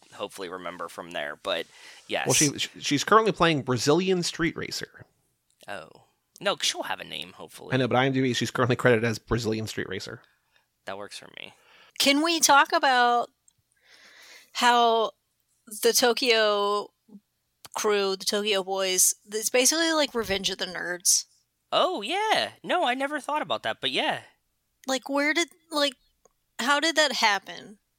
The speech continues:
Speaker 3: What the heck's his name? How did his, the top of his head just, like, grow taller? Like, his head
Speaker 1: Who's?
Speaker 3: just got
Speaker 1: Sean's?
Speaker 3: bigger. Yeah.
Speaker 1: It's the hairpiece that he has to wear to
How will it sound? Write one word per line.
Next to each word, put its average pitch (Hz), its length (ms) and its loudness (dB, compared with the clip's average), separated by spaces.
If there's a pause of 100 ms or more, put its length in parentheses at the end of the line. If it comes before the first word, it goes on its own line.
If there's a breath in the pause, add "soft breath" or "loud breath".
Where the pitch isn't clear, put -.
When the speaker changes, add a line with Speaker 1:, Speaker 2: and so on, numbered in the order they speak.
(540)
Speaker 3:
What 240 320 -4
the 277 80 4
heck's 269 280 2
his 240 140 2
name? 220 420 0 (180)
How 269 220 6
did 320 160 2
his, 277 480 2
the 226 100 0
top 220 240 0
of 214 100 -8
his 202 140 2
head 202 220 0
just, 185 220 2
like, 190 280 -4 (180)
grow 214 340 -2
taller? 185 640 -4 (580)
Like, 196 120 -2
his 226 120 2
head 247 160 2
Speaker 1:
Who's? 240 80 -2
Speaker 3:
just 254 160 4
got 220 160 0 (120)
Speaker 1:
Sean's? 107 480 -2
Speaker 3:
bigger. 170 100 -4 (1040 soft breath)
Yeah. 220 460 -2 (460)
Speaker 1:
It's - 160 -10
the 139 100 -4
hairpiece 160 440 -4
that 90 100 -12
he 92 80 -12
has 92 180 -8
to 90 80 -14
wear 87 340 -12
to 95 220 -12